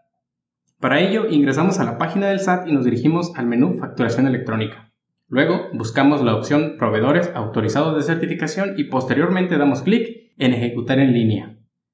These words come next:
En esta sección tendrás la información de los proveedores que se encuentran vigentes, así como de los que ya dejaron de serlo, ya sea porque fueron revocados, no realizaron la renovación de la autorización,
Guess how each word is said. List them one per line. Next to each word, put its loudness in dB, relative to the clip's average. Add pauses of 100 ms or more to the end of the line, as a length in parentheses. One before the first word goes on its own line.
(380)
En 2
esta 0
sección -2 (120)
tendrás 2
la 0
información 2
de 4
los 2
proveedores 0
que -8
se -6
encuentran 0
vigentes, 0
así -4
como 0
de 0
los 0
que -6
ya 0
dejaron 0
de 0
serlo, 0 (220)
ya 2
sea 0
porque -6
fueron 0
revocados, 0 (380)
no 4
realizaron 0
la 2
renovación 0
de 2
la 2
autorización, -4